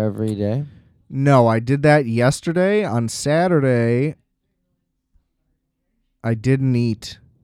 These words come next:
Speaker 2: because I went straight to Questlove.
Speaker 1: Right.
Speaker 2: But I got there at six, so I ate before I left.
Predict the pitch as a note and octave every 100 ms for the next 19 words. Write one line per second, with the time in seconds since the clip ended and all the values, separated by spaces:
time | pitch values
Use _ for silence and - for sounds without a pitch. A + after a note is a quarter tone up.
0 | _ _ _ _ _ _ _ _ B2+ G#2+
1 | A#2+ G2+ G#2 A2 G#2+ - A#2 A2+ G#2+ -
2 | - B2 A#2+ - G2+ E2+ E2 F#2 A#2 -
3 | _ _ _ _ _ - G2+ F#2+ - _
4 | _ _ _ _ _ _ _ _ _ C3+
5 | C3+ C3 C3+ C#3 C3+ C#3 A#2+ A2+ G2 -
6 | - C3 F2 - - - - _ - A#2
7 | A2+ A2 A2 G#2 G2+ - G#2 F2+ E2 E2
8 | _ _ _ _ _ _ _ F#2 E2 C2
9 | - - -